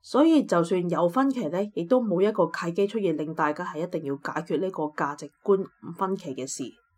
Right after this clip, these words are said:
但係天王星今次嘅加入呢，就可能會令到呢一對情侶受到挑戰啦，因為啲突如其來改變，情況可能係一直比較慳家，金錢上有計劃嗰方面呢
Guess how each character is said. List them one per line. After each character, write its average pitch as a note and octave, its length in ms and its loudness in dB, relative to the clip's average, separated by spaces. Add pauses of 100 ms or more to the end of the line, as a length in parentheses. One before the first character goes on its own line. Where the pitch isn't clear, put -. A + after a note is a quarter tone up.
(100)
但 B3 200 2
係 A#3+ 140 2
天 D#4+ 280 2
王 G3 200 2
星 A3 220 -4
今 B3 260 0
次 A3 140 -2
嘅 E3 160 2
加 G3+ 220 0
入 F#3+ 260 -2
呢， F#3 300 -6
就 F3 100 -4
可 F3+ 120 -2
能 F3 180 0
會 D3+ 300 -4 (180)
令 E3 240 -2
到 E3 260 0
呢 G3 100 -2
一 G3+ 100 2
對 F#3 200 0
情 C#3+ 180 -10
侶 C#3 180 -10
受 C#3+ 260 -6
到 D3+ 180 -2
挑 F#3+ 160 0
戰 E3+ 220 -4
啦， D#3 160 -2 (360)
因 A#3+ 120 0
為 A#3 120 2
啲 A#3 180 0
突 E3 260 -2
如 D3+ 60 0
其 D3 200 -8
來 D3+ 180 0
改 D#3 200 2
變， E3+ 200 0 (580)
情 E3 240 -4
況 G3+ 180 4
可 G3 220 2
能 F#3 200 -2
係 D3+ 280 -6 (240)
一 D4+ 100 2
直 D4 140 4
比 A#3 160 0
較 A3 100 4
慳 A#3 380 0
家， A3+ 320 4 (160)
金 C#4+ 260 4
錢 F#3 220 0
上 D#3 200 0
有 D#3+ 200 2
計 F#3+ 240 4
劃 F3 140 2
嗰 G3 100 2
方 C#4+ 280 6
面 G#3 200 2
呢 A#3 140 0